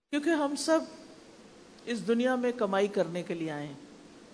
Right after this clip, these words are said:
اپنی آخرت کے لیے، اور وہ نیک اعمال سے ہی ہو سکتی ہے۔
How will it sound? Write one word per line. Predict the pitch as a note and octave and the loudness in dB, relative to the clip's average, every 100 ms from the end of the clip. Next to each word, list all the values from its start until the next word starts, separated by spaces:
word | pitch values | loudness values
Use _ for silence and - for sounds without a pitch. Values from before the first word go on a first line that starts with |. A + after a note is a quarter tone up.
| - | -6
اپنی | - F#3+ G#3+ | -4 -2 2
آخرت | F3+ E3+ F#3 F3+ - | 2 2 0 -2 -2
کے | D#3+ | -6
لیے، | C#3 C#3+ - - - - - - - - - _ _ _ | -4 -10 -14 -20 -20 -20 -20 -20 -20 -20 -20 _ _ _
اور | G#3 G#3+ | 4 4
وہ | G#3+ B3+ | 4 2
نیک | A#3+ B3+ B3+ | 6 4 6
اعمال | A3 G3+ G#3 G#3+ | 4 4 4 2
سے | G#3+ A#3+ | 0 -2
ہی | A3 G#3+ | 0 0
ہو | E3+ | -2
سکتی | - D3+ - | -2 -6 -6
ہے۔ | D3+ | -12